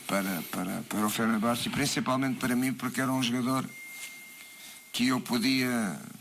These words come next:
que eu, que é esses jogadores que eu gosto, que eu podia num jogo pô-lo a jogar em mais que uma posição. Ele joga em três posições e qualquer das três posições onde eu pu-, onde eu colocava-o, colocava-o a jogar, eh,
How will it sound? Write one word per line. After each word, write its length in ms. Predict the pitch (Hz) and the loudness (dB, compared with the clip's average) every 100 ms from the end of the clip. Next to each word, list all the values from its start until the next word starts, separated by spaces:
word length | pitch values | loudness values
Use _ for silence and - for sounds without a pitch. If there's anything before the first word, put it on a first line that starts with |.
| - | -4
que 100 | 120 | 2
eu, 180 | 127 127 - - - - - - | 2 2 -2 -12 -14 -20 -20 -8
que 100 | - | 2
é 60 | 147 | 2
esses 160 | 147 - | 4 2
jogadores 320 | 135 127 - | 0 0 0
que 60 | 123 | 0
eu 100 | 113 | 2
gosto, 400 | 120 120 - - - - - - - - | 2 0 -4 -16 -20 -20 -20 -20 -20 -10
que 80 | - | 0
eu 80 | 123 | 2
podia 280 | 120 117 139 | 4 4 4
num 220 | 135 131 | 4 2
jogo 320 | 113 131 123 | 2 2 0
pô-lo 380 | - 127 123 123 | 2 2 4 4
a 60 | 123 | 4
jogar 280 | 113 127 | 2 2
em 100 | 123 | 2
mais 460 | 120 113 113 135 139 | 2 2 4 4 2
que 160 | - 135 | 0 0
uma 160 | 131 | 0
posição. 760 | 127 117 120 - 127 131 135 120 - | -2 0 0 2 2 2 0 -6 -12
Ele 200 | 104 113 | -10 -2
joga 320 | 113 131 123 | 0 2 2
em 80 | 127 | 2
três 260 | - 123 120 | 2 0 0
posições 640 | 107 113 113 123 123 123 | -2 -2 0 2 2 2
e 80 | 113 | 0
qualquer 320 | - 123 120 | 0 0 2
das 140 | 120 - | 0 2
três 180 | 117 | 0
posições 540 | - 117 113 120 120 113 | 0 0 0 2 2 4
onde 160 | 120 | 2
eu 60 | 120 | 0
pu-, 220 | - 104 - - | -2 -6 -4 0
onde 220 | 120 123 | 2 2
eu 240 | 120 110 - | 2 0 -4
colocava-o, 720 | - 120 107 120 110 - 76 - - - - - - - - - - - - | 0 0 2 2 2 -4 -10 -14 -20 -20 -20 -18 -18 -16 -18 -20 -20 -20 -8
colocava-o 540 | - 107 120 120 127 | -6 0 2 2 2
a 40 | |
jogar, 440 | 117 104 123 127 127 - - - | 2 0 2 2 0 -8 -12 -14
eh, 300 | - 143 120 | -10 -10 -10